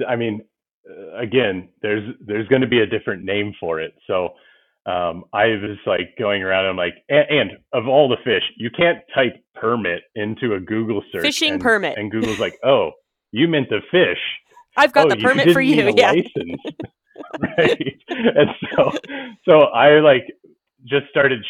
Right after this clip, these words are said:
Speaker 1: showing pictures of permit to Japanese people until someone finally was like, "Oh, no, no, no, like, this is the name that you need to look for." Um, and then I found it.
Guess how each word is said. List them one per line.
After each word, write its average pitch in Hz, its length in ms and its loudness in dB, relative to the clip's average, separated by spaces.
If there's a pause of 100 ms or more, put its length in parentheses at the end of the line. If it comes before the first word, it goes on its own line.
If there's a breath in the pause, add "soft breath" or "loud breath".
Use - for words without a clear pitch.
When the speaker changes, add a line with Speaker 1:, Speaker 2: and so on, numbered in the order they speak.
(120)
Speaker 1:
showing 123 520 -2
pictures 117 440 -6
of 92 160 -8
permit 107 400 -6 (120)
to 104 100 -10
Japanese 101 580 -8
people 90 240 -10
until 90 220 -14 (100)
someone 120 320 -4
finally 107 360 -4
was 95 180 -8
like, 95 220 -6
"Oh, 202 160 4
no, 175 160 2
no, 165 120 0
no, 135 180 2
like, 98 240 -6
this 143 140 -4
is 123 140 -10
the 117 60 -6
name 104 260 -6
that 90 120 -14
you 98 140 -12
need 95 200 -12
to - 60 -16
look 82 180 -14 (100)
for." 73 220 -18 (680)
Um, 85 400 -4 (220)
and 95 160 -8
then 92 100 -8
I 87 180 -2
found 80 240 -8
it. 76 120 -12